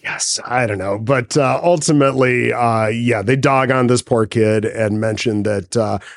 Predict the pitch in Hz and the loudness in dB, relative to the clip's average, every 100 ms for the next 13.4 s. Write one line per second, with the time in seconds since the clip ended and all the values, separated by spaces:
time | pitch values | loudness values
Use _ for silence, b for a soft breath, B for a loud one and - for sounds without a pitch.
0 | B 120 120 117 110 - 113 107 127 113 | B 0 2 2 0 0 0 0 -2 0
1 | 110 139 123 113 107 170 180 139 127 123 | 0 0 0 -2 0 2 2 2 0 0
2 | 120 123 123 123 120 - 151 139 101 98 | -2 0 2 0 -2 0 2 2 -2 -6
3 | 95 110 123 117 101 98 - 104 87 101 | -4 -2 -2 -4 -4 -4 -2 0 0 -2
4 | 98 - 107 85 87 127 b b b - | -4 -6 -8 -8 -8 -12 b b b -6
5 | 104 101 101 98 95 104 110 - - _ | -2 -2 -2 -2 -4 -6 -10 -14 -20 _
6 | _ - 107 95 113 - 110 101 101 98 | _ -2 0 -2 -4 -2 -4 -2 -4 -6
7 | 95 98 _ _ _ _ _ _ - 113 | -8 -10 _ _ _ _ _ _ -6 -2
8 | 123 - - 123 127 117 120 104 123 110 | -2 -2 -2 0 0 0 -2 0 0 0
9 | 98 104 92 - - 131 78 76 90 98 | 0 -2 -4 -2 0 0 -2 -6 -4 -4
10 | 90 98 139 120 135 117 113 110 104 107 | -4 -2 -2 0 0 0 0 -2 -2 -4
11 | 101 104 147 117 107 113 104 117 113 101 | -4 -4 -2 0 0 0 0 -2 -2 -4
12 | 107 110 120 110 110 107 104 117 120 117 | -6 -4 -2 -2 0 0 -2 -6 -4 -4
13 | 104 113 107 | -2 -4 -4